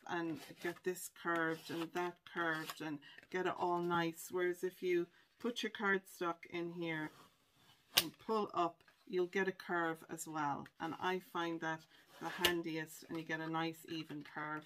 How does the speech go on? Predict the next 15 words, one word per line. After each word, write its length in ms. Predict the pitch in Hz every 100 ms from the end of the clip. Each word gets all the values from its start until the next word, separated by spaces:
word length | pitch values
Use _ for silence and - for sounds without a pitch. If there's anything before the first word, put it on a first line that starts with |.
| - - - -
And 160 | 165
then 280 | 165 165 160 - -
this 320 | 190 - -
will 400 | 180 170 165 156 - - _ - -
fold 420 | 196 190 190 190
on 240 | - 165 165
the 80 | 160
score 500 | - - 175 175 175
line 360 | 170 160 165 - _ _ _ _ _ _ _ _ _ _ _ _ - - - - - _ - - -
so 100 | 170
that 220 | 160 - - - _
the 60 | 175
book 260 | 160 165 - -
will 240 | 170 165 165 -
close, 580 | 156 143 147 - -